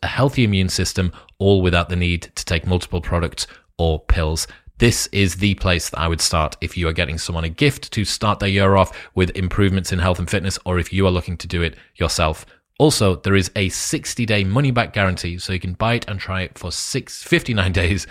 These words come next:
and if you don't like it, they'll give you your money back. Also, you get a year's free supply of vitamin D, five free travel packs, free pots, shakers, and more if you go to athletic greens dot com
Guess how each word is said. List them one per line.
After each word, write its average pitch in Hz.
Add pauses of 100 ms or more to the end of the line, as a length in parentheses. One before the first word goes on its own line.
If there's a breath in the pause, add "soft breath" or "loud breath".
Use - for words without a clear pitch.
(280 loud breath)
and 104
if 92
you 104
don't 92
like 90
it, 92
they'll 87
give 87
you 92
your 92
money 90
back. 113 (300 loud breath)
Also, 113
you 90
get 90
a 87
year's 107
free 147
supply 107
of 113
vitamin 95
D, 123
five 131
free 135
travel 107
packs, -
free 98
pots, -
shakers, 104 (380 loud breath)
and 139
more 92 (180)
if 90
you 95
go 95
to 92
athletic -
greens 95
dot -
com 90